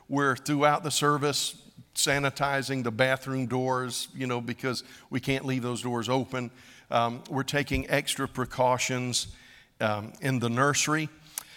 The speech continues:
Um, you say, "Well, okay, then our, our fist bumps and elbows, okay."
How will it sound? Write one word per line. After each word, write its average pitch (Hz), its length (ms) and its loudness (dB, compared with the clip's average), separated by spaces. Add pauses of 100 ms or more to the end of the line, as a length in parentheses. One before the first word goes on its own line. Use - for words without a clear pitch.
(140)
Um, 120 400 2 (300)
you - 200 -4
say, 139 220 2
"Well, 131 220 0
okay, 147 340 0
then 120 240 -4
our, 107 140 -2 (360)
our 113 120 -2
fist 175 400 -2
bumps 127 320 -2
and 117 100 -2
elbows, 131 640 0
okay." 117 480 -2